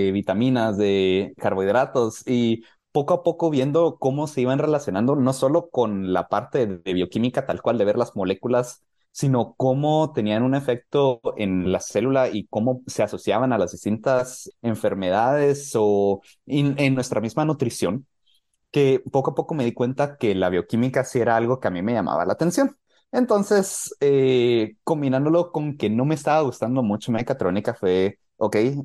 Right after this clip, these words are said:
exploremos qué es lo que realmente me gustaría hacer". Entonces, me metí a revisar todas las opciones de carrera de la U V G y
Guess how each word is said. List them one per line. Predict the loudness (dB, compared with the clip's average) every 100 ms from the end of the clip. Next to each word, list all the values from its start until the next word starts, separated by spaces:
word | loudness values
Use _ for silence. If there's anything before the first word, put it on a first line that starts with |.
| -6
exploremos | -6 -2 0 2 0 -2 -4 -6 -8 -4
qué | 0 2 4 2 0 -2
es | -2
lo | 0 0
que | 0
realmente | 0 0 -2 -2
me | 0
gustaría | 0 -2 -2 0 -2
hacer". | -4 -14 _ _ _ _ _
Entonces, | -4 -2 -2 0 -2 -2 -10 -8
me | -2
metí | -2 0 2
a | 2
revisar | 2 0 0 -2 0
todas | 0 4 4 2 0
las | -2 -4
opciones | -4 -2 -2
de | -2
carrera | 0 0 2 2
de | 0
la | 0
U | 0
V | -2
G | -2 -6 -8 _
y | -2 2 2 2